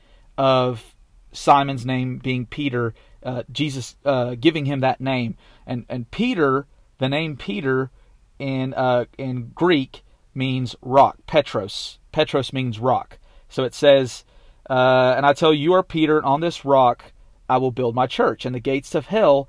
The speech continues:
shall not prevail against it." So, like I said, I had kind of a little interesting story here about Caesarea Philippi. So, like I said, Peter means rock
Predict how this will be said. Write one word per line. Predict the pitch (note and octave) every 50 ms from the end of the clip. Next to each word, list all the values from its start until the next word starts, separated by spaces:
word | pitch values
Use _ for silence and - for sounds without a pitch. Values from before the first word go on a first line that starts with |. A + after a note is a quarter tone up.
| - - _
shall | - - D#3 C#3+
not | C#3 C3+ C3
prevail | - D#3 C3+ C3 C3+ C3+ C3
against | C3 B2+ B2+ B2 - - F2+
it." | E2 - _ _ _ _ _ - - _ - - - - _ _
So, | - C#3+ C#3+
like | C3 C#3+ D#3 -
I | D3
said, | - - C#3+
I | C#3+ D3
had | E3+ E3 -
kind | - D#3 D3+
of | C#3+ C#3
a |
little | C3+ C#3 C3+ - -
interesting | C#3+ C3+ - - B2+ - C#3 B2+
story | - - - C3 B2+ B2+ B2 A#2+
here | A2+ A#2 A#2
about | A#2 A2 A#2+ A#2 A#2 A#2 - _ _ _ _ - - _ _ _ _ _ _ _ _ - -
Caesarea | - D#3 - - C#3+ C#3 C#3 C3+ C3+ C3+ C3 B2+
Philippi. | A#2 - - C3+ A#2+ G#2+ - - G2 - F2+ - - - - _ _ _ - - _ _ _ _ _ - -
So, | - - - E3+ D#3 D3 D3+ D3 C#3 C#3 B2+ - - - - - - - - - - - _ -
like | B2 C#3+ - F#3
I |
said, | E3 - D3+ B2+ A#2+ -
Peter | D#3 F3+ F#3 G#3
means | F#3 E3+ E3 E3+ C3
rock | B2 C3+ C#3 C3+ C3 C3 -